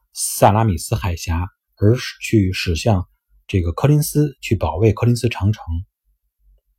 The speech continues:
雅典人是一面向斯巴达人说明了自己的战术，另一面也是告诉他们，一旦战场摆在科林斯地峡以东的宽阔海面上，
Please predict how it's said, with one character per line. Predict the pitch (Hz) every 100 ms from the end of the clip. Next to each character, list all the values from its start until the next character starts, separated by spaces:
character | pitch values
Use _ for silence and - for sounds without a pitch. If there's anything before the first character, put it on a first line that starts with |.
| _ _ _ _ _ _ -
雅 | 147
典 | 170 95
人 | 98
是 | 117 104
一 | 95
面 | 127 139 87
向 | - 98
斯 | -
巴 | 123 123
达 | 113
人 | 98
说 | 107 135
明 | 117 98
了 |
自 | 104
己 | 101
的 | -
战 | - 117 92
术， | - 85 _ _ _ _
另 | 117
一 | 104
面 | 110 87
也 | 78 78
是 | - 90
告 | 117
诉 | 92
他 | - 90
们， | 85 - _ _ _
一 | 110 131
旦 | 165 95
战 | 131 98
场 | - 87
摆 | 95 82
在 | 90
科 | - 120
林 | 131
斯 | 127 120
地 | 107
峡 | 87 98
以 | 101 90
东 | 117
的 | 120
宽 | - - 147
阔 | 113
海 | - 87
面 | 101 90
上， | -